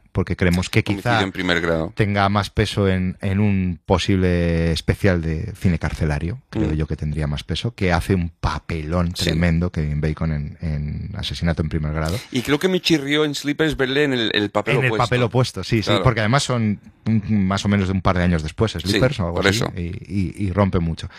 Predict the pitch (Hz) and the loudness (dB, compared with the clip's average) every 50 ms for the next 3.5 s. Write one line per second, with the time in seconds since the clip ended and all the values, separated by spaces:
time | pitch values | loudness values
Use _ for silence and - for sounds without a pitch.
0 | - - - - - - - 131 120 - 131 127 113 - 127 110 - - 110 92 | -16 -16 -16 -16 -14 -2 0 0 0 2 0 0 0 0 0 -2 0 0 -2 2
1 | 110 110 104 101 101 98 98 95 92 92 92 92 92 90 90 90 - 90 90 90 | 2 2 2 4 2 2 4 2 2 2 2 2 2 2 0 0 0 0 2 2
2 | 92 92 90 87 87 85 87 87 85 82 82 82 82 82 82 82 80 78 - - | 2 2 4 2 2 2 0 0 2 0 0 2 2 2 2 2 0 0 0 -2
3 | - - - 87 80 95 107 131 151 165 | -4 -2 0 0 0 2 0 0 -2 -4